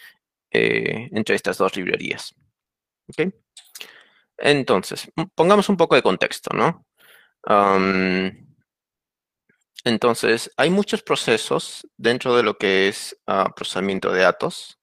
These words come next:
¿ya? Donde el uso de la C P U sí han llegado a cierto límite, ¿ya? Especialmente cuando, cuando se trata de, ah, de datos que requieren mucho poder de procesamiento,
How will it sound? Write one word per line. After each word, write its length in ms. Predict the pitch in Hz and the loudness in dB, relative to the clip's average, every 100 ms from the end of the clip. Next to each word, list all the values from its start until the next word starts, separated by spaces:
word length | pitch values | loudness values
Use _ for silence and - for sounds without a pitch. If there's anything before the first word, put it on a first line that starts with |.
| _ _ | _ _
¿ya? 420 | 175 101 117 - - - - _ | -2 0 0 -2 -20 -20 -20 _
Donde 720 | - 110 107 101 104 101 - - | -4 0 0 2 4 4 2 0
el 160 | 107 135 | 0 0
uso 240 | 156 170 | -2 2
de 80 | 147 | 2
la 100 | 120 | 2
C 160 | - 117 | -2 0
P 160 | 113 | 2
U 140 | 107 - | 2 0
sí 180 | - | 0
han 100 | 104 | 0
llegado 320 | 110 101 101 95 | 2 2 4 2
a 60 | |
cierto 360 | - 98 - 92 | 2 -2 0 -2
límite, 460 | - - - - - - _ _ _ _ _ _ _ _ | -2 -6 -8 -10 -12 -20 _ _ _ _ _ _ _ _
¿ya? 420 | - - 202 147 - - - - | -8 0 0 0 -10 -18 -16 -4
Especialmente 680 | 131 - - 139 135 131 131 | -2 -2 0 2 2 0 0
cuando, 920 | - 117 104 98 95 92 92 95 - _ _ _ _ - | 0 4 6 6 6 6 4 2 -2 _ _ _ _ -2
cuando 200 | 107 101 | -2 0
se 120 | 107 | -2
trata 340 | 101 107 117 107 | 0 2 4 4
de, 640 | 98 95 95 104 - _ _ _ _ - - _ _ | 2 2 -2 -4 -8 _ _ _ _ -20 -20 _ _
ah, 800 | - 107 92 95 110 - 113 117 - _ _ _ _ _ _ _ _ | -2 2 2 2 0 -4 -8 -14 -18 _ _ _ _ _ _ _ _
de 180 | 107 110 | 2 4
datos 320 | 110 113 113 | 6 4 0
que 140 | - 104 | 2 0
requieren 580 | 101 - 107 107 104 - | 0 0 0 2 -2 -6
mucho 400 | 120 135 139 - | -4 -2 -2 -4
poder 260 | 110 98 | -2 0
de 80 | 98 | -2
procesamiento, 840 | - - - 98 101 87 - - | -6 -8 -8 -6 -2 -2 -4 -14